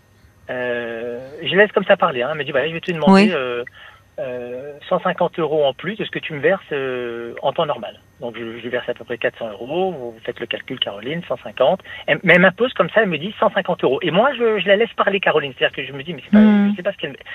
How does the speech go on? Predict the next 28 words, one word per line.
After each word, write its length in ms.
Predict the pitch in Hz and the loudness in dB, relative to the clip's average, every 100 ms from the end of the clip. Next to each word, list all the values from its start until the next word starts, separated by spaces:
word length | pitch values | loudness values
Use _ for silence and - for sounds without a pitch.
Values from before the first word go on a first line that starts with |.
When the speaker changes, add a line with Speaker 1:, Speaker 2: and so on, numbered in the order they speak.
| - - - | -14 -8 0
Speaker 1:
elle 120 | 156 | 0
me 80 | 160 | 2
dit, 100 | 220 | 2
mais 60 | |
voilà, 160 | 196 151 | 2 2
je 100 | 160 | -4
te 140 | - | -6
demande. 360 | 156 165 165 208 - - | -4 0 0 -2 -6 2
Speaker 2:
Oui. 220 | 196 196 233 | 6 8 6
Speaker 1:
Je 40 | |
fais, 260 | 139 127 117 | 0 -6 -8
euh, 40 | 131 - - | -10 -12 -6
ah 80 | 143 | -6
bon ? 160 | 135 277 | 0 2
Elle 80 | 214 | 4
me 40 | 156 | 6
Speaker 2:
Oui, 100 | 196 | 4
Speaker 1:
dit, 40 | - | 6
Speaker 2:
pour 120 | 180 | 2
Speaker 1:
oui, 40 | |
parce 120 | 226 175 | 6 6
Speaker 2:
combler 240 | 175 185 | 8 6
Speaker 1:
que 40 | 202 | 6
Speaker 2:
ses, 840 | - 175 160 156 147 151 147 147 151 | 2 2 4 4 2 2 0 -2 -2
ses 220 | - 139 | -2 -4
frais, 240 | - - | 0 6
Speaker 1:
Alors, 120 | 151 165 | 6 6
Speaker 2:
euh. 260 | 151 135 | 2 0